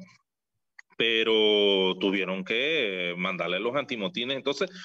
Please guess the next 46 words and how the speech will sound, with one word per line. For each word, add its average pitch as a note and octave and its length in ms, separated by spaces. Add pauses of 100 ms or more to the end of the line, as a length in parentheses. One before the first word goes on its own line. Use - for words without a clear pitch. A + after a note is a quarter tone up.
(120)
pues D3+ 180
existe F3+ 400
toda F3+ 280
esta F3+ 200
mala E3 220
interpretación D3 760
porque, A#2+ 300
pues, G2 180
el G2+ 80
que G#2+ 140
no B2+ 160
estuvo E3 400
allí F3 280
especula D3 540
sobre A#2+ 300
lo A2 100
que G2 140
pasó F#3 520
y, A2 200 (340)
pues, A#2 240
ya D3 280
esto D#3 280
es D#3 160
todo D3+ 540
una D3+ 260
serie D3 320
de C#3 80
información A2 640
transgiversada B2 760
que G2+ 100
está A2 180
llegando B2 460
a A#2+ 60
unos B2+ 200
límites B2+ 540 (360)
que G2+ 80
están G#2 240
un B2 160
poco B2 240
fuera B2 400
de A2 140
lo G2+ 160
que G2+ 100
nosotros G#2 480
como A2+ 240
panameños G#2 640